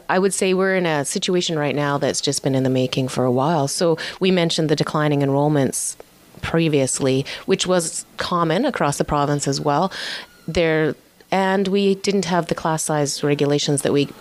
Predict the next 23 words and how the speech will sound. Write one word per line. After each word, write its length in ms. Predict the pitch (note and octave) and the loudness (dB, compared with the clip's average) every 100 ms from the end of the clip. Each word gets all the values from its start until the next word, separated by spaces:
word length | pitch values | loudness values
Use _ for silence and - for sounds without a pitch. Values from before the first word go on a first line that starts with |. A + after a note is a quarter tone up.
| - - - - | -20 -20 -16 -4
currently 400 | F#3 F3 D3+ D3 | 0 0 2 2
have 340 | D3+ C3+ C3+ | 2 0 0
now 300 | D3+ C#3 C#3 | 0 0 0
under 120 | C#3+ | 0
the 80 | C#3+ | 0
Supreme 400 | C#3 - - G#3+ | -2 -4 -2 0
Court 220 | G3 C#3+ | 0 0
ruling 300 | C#3 D3+ C3+ | 0 -2 -2
that 180 | C#3 A#2 | -2 -2
happened 340 | - C3+ C3+ C3+ | -4 -4 -4 -4
recently. 360 | C#3 - C#3 B2+ | -4 -2 -2 -2
So 320 | - G#3+ G3 - - - - - - - | 0 0 0 -4 -6 -6 -8 -10 -8 0
there 160 | G#3+ | 2
was 120 | G#3 F3+ | 2 0
a 40 | |
stretch 320 | - G#3+ G3+ | 0 0 -2
of 80 | F#3+ | -2
time 240 | G3 F#3+ | 0 2
where 240 | F#3 F3 E3+ - | 2 2 0 -8
fewer 260 | - G#3+ G3+ | -2 0 2
teachers 360 | G3 F#3+ F3 E3 | 0 -2 -2 0
were 160 | D#3+ | 0
required. 580 | D3+ - E3 F#3 D#3 | 0 0 -2 0 -2